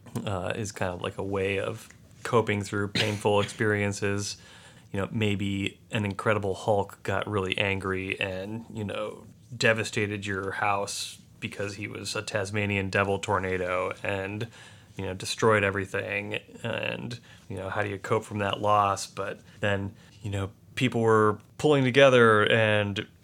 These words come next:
starting to build, rebuild their communities. And that's how Joe met Sally, and then they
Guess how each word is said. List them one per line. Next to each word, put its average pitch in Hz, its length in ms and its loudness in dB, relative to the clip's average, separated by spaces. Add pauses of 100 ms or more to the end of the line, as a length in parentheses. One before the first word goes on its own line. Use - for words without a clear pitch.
(260)
starting 123 400 0
to 107 260 4 (300)
build, 127 420 2
rebuild 127 340 4
their 120 140 2
communities. 117 680 0
And 101 320 -2
that's 120 440 -2
how 110 600 0 (180)
Joe 123 460 4
met 110 440 2 (240)
Sally, 113 840 2
and 101 180 -2
then 101 520 -2
they 113 340 2